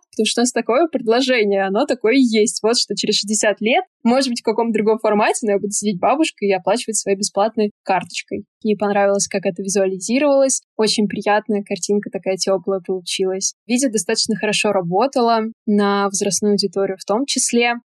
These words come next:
У нас просто потом там были некоторые внутренние моменты там, с переходом на разные кабинеты и так далее,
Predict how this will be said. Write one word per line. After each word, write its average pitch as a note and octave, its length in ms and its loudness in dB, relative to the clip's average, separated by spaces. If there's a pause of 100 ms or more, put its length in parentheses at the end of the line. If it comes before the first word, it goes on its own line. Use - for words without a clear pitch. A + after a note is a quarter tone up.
(140)
У - 40 -2
нас B3+ 100 2
просто A3+ 300 -2
потом G3+ 160 0
там G3 120 -2
были F#3+ 140 -4
некоторые F#3 500 -2
внутренние G3 400 0
моменты F#3+ 420 -2
там, G#3+ 120 -10
с - 80 -6
переходом G3 420 -4
на F#3+ 100 -6
разные G3 300 -6
кабинеты G3+ 460 -2
и - 20 -18
так G3 140 -6
далее, C4 500 2